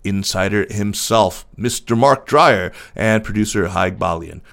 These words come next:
They're both in Beijing, which is something I really envy them for right now. Mark, Haig, congratulations on the launch, and welcome, welcome, welcome to the Sinica Network.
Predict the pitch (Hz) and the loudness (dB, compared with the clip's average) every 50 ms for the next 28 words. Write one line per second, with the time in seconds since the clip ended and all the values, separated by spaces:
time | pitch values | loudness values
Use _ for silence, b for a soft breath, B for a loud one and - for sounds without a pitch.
0 | b - 104 113 123 123 139 139 143 - 143 123 120 131 131 120 151 160 170 185 | b 4 4 6 6 8 8 8 8 6 4 6 6 6 4 6 4 4 4 4
1 | 180 143 110 107 - 104 98 - - - 113 101 101 104 104 107 107 107 107 - | 2 2 0 0 0 -2 0 0 -2 -2 0 0 2 2 2 4 2 2 2 2
2 | 120 113 117 120 117 123 117 120 117 123 120 - 123 123 127 131 127 - 139 147 | 2 2 2 4 2 2 2 2 0 0 0 0 2 4 4 4 2 2 2 2
3 | 151 156 151 143 143 139 156 180 180 175 175 - 127 151 156 165 160 156 147 - | 4 4 4 2 4 4 6 6 6 4 2 0 2 4 4 6 4 2 0 -6
4 | - - 156 139 123 156 160 170 165 - 156 156 156 - 151 147 143 127 120 104 | -6 -4 -4 -2 2 2 2 2 2 0 0 0 0 -2 -4 -4 -4 -2 0 0
5 | 107 127 143 160 - - B B B B B B - 123 123 120 135 208 240 - | 2 2 0 0 -2 -8 B B B B B B 2 2 4 6 6 6 6 4
6 | 202 151 185 208 202 185 160 180 214 214 - - 104 95 - - 123 117 120 120 | 4 4 4 2 2 2 2 2 2 2 2 -2 -2 -2 -2 -2 0 2 2 0
7 | 120 - - 156 175 180 - 175 160 127 120 156 180 - - 131 113 90 82 - | 0 0 -2 -4 -4 -2 -2 -2 -2 -2 -2 -2 -2 0 2 2 2 0 -2 -8
8 | - - | -16 -20